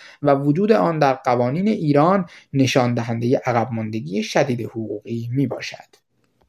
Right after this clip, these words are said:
آزادی زانیار خضری و انتقال پدر او به زندان در مهاباد. زانیار خضری، شهروند اهل پیرانشهر،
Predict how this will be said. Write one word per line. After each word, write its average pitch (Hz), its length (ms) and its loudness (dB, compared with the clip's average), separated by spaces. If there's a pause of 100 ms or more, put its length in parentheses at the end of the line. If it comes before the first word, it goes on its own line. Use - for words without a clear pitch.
(680)
آزادی 127 500 4
زانیار 120 480 0
خضری 180 680 -2
و 135 220 -2
انتقال 156 460 2
پدر 139 380 2
او 120 240 -6
به 120 120 -8
زندان 131 580 0
در 127 180 -10
مهاباد. - 600 -14 (760)
زانیار 120 440 0
خضری، 135 540 2
شهروند 131 520 -2
اهل 127 280 -4
پیرانشهر، 135 720 2